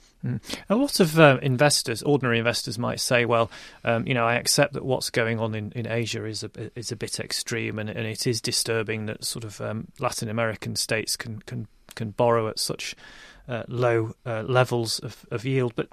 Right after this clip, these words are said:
but I'm not invested in any of that. You know, I've got a strategic bond fund or a, a corporate bond fund that's very cautious, and the fact sheet tells me it's all in triple A rated stuff.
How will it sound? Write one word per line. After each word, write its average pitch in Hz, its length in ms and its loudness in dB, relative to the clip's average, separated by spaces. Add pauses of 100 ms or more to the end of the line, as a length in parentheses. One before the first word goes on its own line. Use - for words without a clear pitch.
but 147 100 4
I'm 208 160 12
not 156 180 6
invested 143 460 4
in 107 80 -4
any 107 220 -2
of 101 100 -8
that. 117 300 -2
You 120 100 -6
know, 120 140 -4
I've 131 160 -4
got 127 200 2
a 113 160 0
strategic 127 580 -2
bond 120 260 -2
fund 120 260 -4
or 110 160 -6
a, 104 180 -8
a 113 80 -8
corporate - 400 -4
bond 113 240 -2
fund 117 240 -4
that's - 220 -6
very 127 220 2
cautious, 123 560 -4
and 117 100 -6
the 113 60 -8
fact - 260 -4
sheet - 220 -6
tells 113 260 -4
me 110 140 -8
it's - 100 -10
all 127 180 0
in 110 120 -6
triple - 320 -8
A 113 100 -4
rated 107 400 -8
stuff. - 340 -6